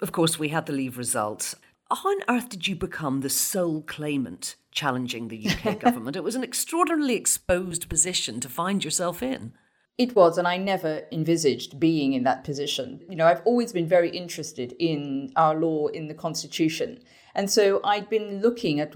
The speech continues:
Speaker 2: how powers had been changing in, in Parliament, between Parliament and the executive for a good ten years or so. I've been very involved with work that the Hansard Society had been doing. And,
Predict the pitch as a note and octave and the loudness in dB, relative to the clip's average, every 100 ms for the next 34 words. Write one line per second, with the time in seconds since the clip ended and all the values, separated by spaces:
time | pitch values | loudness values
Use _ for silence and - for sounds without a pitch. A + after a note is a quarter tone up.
0 | F3 F#3+ F3 E3 E3+ F#3 E3 D3+ D3+ E3 | -6 2 4 4 2 2 4 4 0 -4
1 | D#3 D#3+ E3+ D#3 D3+ D3+ C#3 - - - | -6 0 2 2 0 -2 -2 -2 -10 -20
2 | _ F3 E3+ E3 D#3+ E3+ D#3 D#3 D#3 E3+ | _ -4 -4 -4 -2 -2 -2 -6 0 4
3 | D#3+ D3+ C#3+ - E3+ - F3 D#3+ D#3+ D#3 | 6 4 -6 -6 -6 -2 -4 2 2 4
4 | D3 D#3 D3+ C#3+ F3 E3 - C#3 - G#3 | -2 -8 -8 0 2 2 -2 -4 -2 -4
5 | D4 C4+ G3+ F3 E3+ E3+ C#3+ C3+ C3+ D2+ | -4 -2 0 0 -2 -2 -4 -4 -6 -6
6 | - - - _ F3+ F3 G3+ G3+ F3+ E3 | -8 -18 -20 _ -8 6 8 8 2 0
7 | D#3 D3+ D3+ D3 D3 C#3+ C#3+ - C3+ F3 | -2 0 -4 -8 -4 -2 -2 -6 -4 -4
8 | E3 F3 D#3 D#3+ D3 D3+ D3 C#3 D3+ C#3 | -2 0 0 -2 -2 -2 -2 -8 -8 -2
9 | C#3 C3 - - - G#3+ G3+ | -2 -2 -8 -14 -6 -4 -6